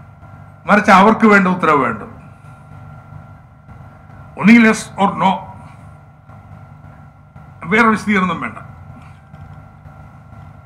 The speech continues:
അതല്ലെങ്കിലോ I don't know എന്ന് പറഞ്ഞാ മതി. I don't know എന്ന് പറയിക്കാനാ. എന്തിന്?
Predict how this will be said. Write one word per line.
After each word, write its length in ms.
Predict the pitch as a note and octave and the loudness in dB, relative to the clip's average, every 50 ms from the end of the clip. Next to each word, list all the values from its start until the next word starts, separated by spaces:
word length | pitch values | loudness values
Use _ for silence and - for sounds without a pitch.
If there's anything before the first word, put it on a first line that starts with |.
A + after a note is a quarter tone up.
| - - - - - | -20 -20 -20 -8 -4
അതല്ലെങ്കിലോ 1040 | D3 F3 G#3+ A3 A3+ A3+ A3+ A3+ A3 G#3+ G3+ G3+ G3+ G3 F#3 F3+ F#3 F3+ - - - - - - D#3 F3+ | -4 0 2 4 4 6 6 4 4 2 2 2 2 2 2 0 -2 -4 -10 -14 -18 -18 -10 -4 -2 0
I 0 | |
don't 260 | A3 G3 A3 A3+ A3+ | 2 4 4 4 6
know 140 | G#3+ G#3 A3 | 6 4 2
എന്ന് 140 | G#3+ G#3+ G#3 | 2 2 0
പറഞ്ഞാ 440 | E3+ F3 E3+ D#3+ E3 D#3+ D#3+ D3+ C#3+ | 2 2 0 0 0 0 0 -2 -2
മതി. 340 | C3+ A#2 G#2+ G2 F#2+ - - - - - - - - - - - - - - - - - - - - - - - - - C#3 E3 | -2 -4 -10 -10 -14 -16 -16 -18 -20 -20 -20 -20 -20 -20 -20 -20 -20 -20 -20 -20 -20 -20 -20 -20 -20 -20 -20 -20 -10 -4 -2 0
I 60 | G3+ | 0
don't 220 | F#3+ F3+ G#3 G#3+ G#3 | 0 0 0 0 2
know 140 | G3+ G#3 G3+ | 0 0 0
എന്ന് 140 | G3 F#3+ | 0 -2
പറയിക്കാനാ. 760 | F3 F3 E3 E3 E3 E3+ E3 - - D3 C3+ A#2+ - - - - - - - - - - - - - - A3 | -2 -2 0 0 0 -4 -6 -8 -8 -8 -8 -8 -10 -16 -18 -20 -20 -20 -20 -20 -20 -20 -20 -20 -16 -12 -10
എന്തിന്? 340 | F3+ F3+ F#3+ F3+ F3 E3 | -6 -6 -6 -6 -6 -10